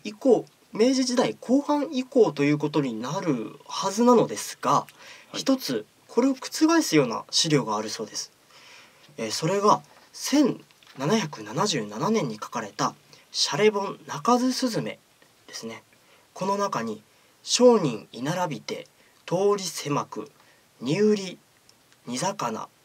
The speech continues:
Speaker 1: 綿あめ、卵焼き、ごま揚げ、スイカの立ち売り」と書かれており、千七百な、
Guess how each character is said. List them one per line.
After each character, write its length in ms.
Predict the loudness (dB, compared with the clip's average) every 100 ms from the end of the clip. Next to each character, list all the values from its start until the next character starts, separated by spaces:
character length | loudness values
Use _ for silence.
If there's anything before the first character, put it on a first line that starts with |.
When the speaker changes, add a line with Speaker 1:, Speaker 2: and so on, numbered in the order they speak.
| _ _
Speaker 1:
綿 400 | -6 -4 0 0
あ 40 | 0
め、 200 | -4 -14 _ _ _ _ _
卵 320 | -4 0 2
焼 420 | 2 -2 -6 -8
き、 20 | -10 _ _
ご 100 | -2
ま 240 | 4 4 6
揚 40 |
げ、 220 | 4 0 -4
ス 280 | -10 -4
イ 80 | -4
カ 140 | -2 0
の 100 | 0
立 200 | -2 -6
ち 240 | -2 -2
売 260 | 0 0 0
り」 280 | -2 -6 -8 _ -20 -20 -20 _
と 220 | 2 2 0 _ -8
書 80 |
か 100 | -4 -2
れ 100 | -4
て 100 | -4
お 140 | -4
り、 200 | -4 -6 _ _ -20 -20 _ -16
千 240 | -2 0
七 180 | 0 0
百 220 | -2 -4
な、 140 | -8